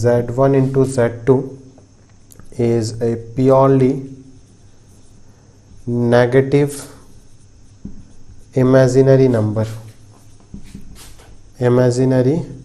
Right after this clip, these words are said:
number, therefore amplitude of Z one, Z two जो होगा वो माइनस नाइंटी डिग्री होगा, और उस माइनस नाइंटी को आप माइनस सिक्सटी, माइनस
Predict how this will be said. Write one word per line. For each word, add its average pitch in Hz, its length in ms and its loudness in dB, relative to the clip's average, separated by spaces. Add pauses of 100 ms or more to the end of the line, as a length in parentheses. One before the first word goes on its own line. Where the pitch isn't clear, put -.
(840)
number, 120 420 0 (680)
therefore 120 640 2 (500)
amplitude 139 720 -2
of 135 220 2
Z 120 220 2
one, 127 220 0
Z 120 280 0
two 127 100 0
जो 123 160 -2
होगा 120 280 -4 (540)
वो 202 140 0
माइनस 117 420 0
नाइंटी 113 300 -2
डिग्री 107 280 -4
होगा, 107 240 -10 (500)
और 135 100 4
उस 135 120 0
माइनस 131 380 2
नाइंटी 127 300 0
को 135 120 0
आप 127 120 0
माइनस 127 400 2
सिक्सटी, 131 300 -2
माइनस 123 420 0